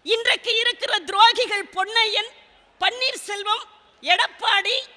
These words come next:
கே பி முனுசாமி உட்பட அனைவரும் அன்றைக்கும் இருந்தார்கள், இன்றைக்கும் இருக்கிறார்கள். எண்பத்தி ஏழில் தலைவரின் மறைவுக்கு பின்னால் இரண்டுபட்ட கட்சியை ஒன்றாக்க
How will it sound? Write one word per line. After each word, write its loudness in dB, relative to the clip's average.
கே 0
பி -2
முனுசாமி 0
உட்பட 0
அனைவரும் 2
அன்றைக்கும் -6
இருந்தார்கள், -2
இன்றைக்கும் -4
இருக்கிறார்கள். -6
எண்பத்தி 0
ஏழில் 4
தலைவரின் 2
மறைவுக்கு 0
பின்னால் 0
இரண்டுபட்ட 0
கட்சியை 0
ஒன்றாக்க 2